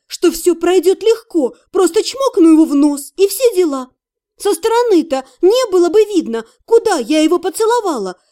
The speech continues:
в кончик носа или в губы. Для подавальщицы всё выглядело бы достоверно, а сейчас я не знаю, как мне в глаза ему смотреть. А самое обидное,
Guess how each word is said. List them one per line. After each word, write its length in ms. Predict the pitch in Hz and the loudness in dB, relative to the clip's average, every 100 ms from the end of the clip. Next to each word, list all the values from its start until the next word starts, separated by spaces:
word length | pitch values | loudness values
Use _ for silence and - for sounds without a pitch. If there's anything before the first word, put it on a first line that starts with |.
| _ | _
в 100 | - | -2
кончик 480 | 349 320 302 339 330 | 2 2 2 0 2
носа 380 | 415 403 311 | 2 0 -2
или 280 | 294 339 381 | 0 4 2
в 120 | 370 | 2
губы. 480 | 294 320 190 202 202 _ _ _ _ _ | 0 0 0 -6 -6 _ _ _ _ _
Для 260 | 320 330 339 | 4 4 4
подавальщицы 760 | 330 349 349 320 277 330 349 330 | 0 -2 0 -2 -2 -6 -2 -2
всё 300 | - 392 311 | 0 -2 2
выглядело 500 | 370 302 320 349 339 | 0 2 2 2 0
бы 140 | 359 | -2
достоверно, 720 | 370 - 453 440 285 208 196 - _ _ - | -2 -4 -2 0 -2 -4 -10 -10 _ _ -6
а 100 | 254 | -4
сейчас 480 | 254 302 320 294 294 | 0 0 2 -2 -2
я 140 | 285 | 0
не 160 | 285 302 | 2 2
знаю, 480 | 277 330 320 247 254 | 4 2 2 -4 -4
как 280 | 311 285 294 | -4 -4 -2
мне 320 | 294 294 294 _ - | 2 2 0 _ -12
в 120 | 294 | -4
глаза 420 | 262 339 359 359 370 | 0 2 0 -2 -2
ему 240 | 262 277 | 0 -2
смотреть. 640 | 285 339 349 349 269 - _ _ _ _ - | -2 -2 -2 -4 -4 -8 _ _ _ _ -6
А 120 | 226 | -6
самое 420 | 233 262 233 233 240 | -4 -6 -2 0 0
обидное, 560 | 208 339 226 208 202 | 0 -2 -2 -10 -10